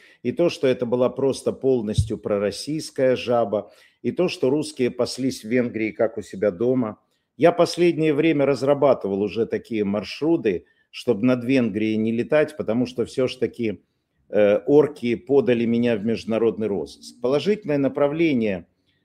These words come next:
произошедшее в Венгрии, измени-, изменений не вызывает, э, э, э, о, Господи.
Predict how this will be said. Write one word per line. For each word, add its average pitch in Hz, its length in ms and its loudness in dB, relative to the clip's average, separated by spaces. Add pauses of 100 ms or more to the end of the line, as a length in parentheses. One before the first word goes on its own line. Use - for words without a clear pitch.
(160)
произошедшее 131 960 2
в 107 60 -6
Венгрии, 131 500 0
измени-, 123 520 -2
изменений 135 540 0
не 131 140 2
вызывает, 120 720 0 (400)
э, 110 440 4 (460)
э, 104 220 -4
э, 85 280 -8 (680)
о, 127 100 -2
Господи. 80 500 -10